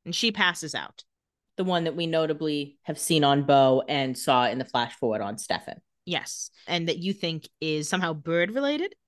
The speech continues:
Speaker 2: Sure.
Speaker 1: Why not?
Speaker 2: Okay. <laughs> I guess.
Speaker 1: <laughs> Girl, I guess.
Speaker 2: <laughs>
Speaker 1: We go over to the Salvador house. Damon is at the door,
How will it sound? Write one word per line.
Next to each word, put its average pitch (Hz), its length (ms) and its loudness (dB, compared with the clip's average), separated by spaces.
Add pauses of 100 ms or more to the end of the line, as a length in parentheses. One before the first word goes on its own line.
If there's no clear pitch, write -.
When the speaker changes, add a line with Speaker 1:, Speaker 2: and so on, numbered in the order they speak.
Speaker 2:
Sure. - 440 -2 (500)
Speaker 1:
Why 220 200 4
not? 185 240 -6 (200)
Speaker 2:
Okay. 190 600 6
<laughs> - 1800 2
I 247 140 10
guess. 220 580 8
Speaker 1:
<laughs> 302 960 0
Girl, 320 280 4
I 262 160 6
guess. 214 540 0
Speaker 2:
<laughs> - 60 -16 (1300)
Speaker 1:
We 190 80 -6
go 233 100 4
over 277 80 4
to 339 60 6
the 302 80 -2
Salvador 165 400 2
house. 151 420 -4
Damon 196 260 4
is 220 120 0
at 247 80 -2
the 247 80 -4
door, 147 200 -8